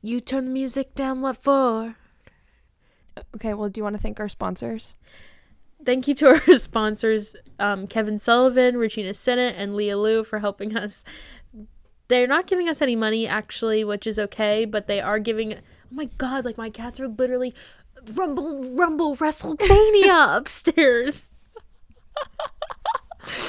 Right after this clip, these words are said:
Speaker 2: Rumble, rumble, WrestleMania.
Speaker 1: Thank you, thank you to our friends and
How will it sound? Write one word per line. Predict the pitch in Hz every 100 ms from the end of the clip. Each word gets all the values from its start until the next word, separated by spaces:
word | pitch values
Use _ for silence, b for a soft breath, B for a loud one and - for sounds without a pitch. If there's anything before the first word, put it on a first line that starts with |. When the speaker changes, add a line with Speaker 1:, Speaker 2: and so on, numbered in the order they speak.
| -
Speaker 2:
Rumble, | 427 403 415 403
rumble, | 370 359 - 349
WrestleMania. | 320 311 - 302 285 285 277 262 269
Speaker 1:
Thank | 294 277 277
you, | 302 254
thank | 277 254
you | 254
to | 240 262
our | 226 220 196
friends | - 214 202
and | 202 196 196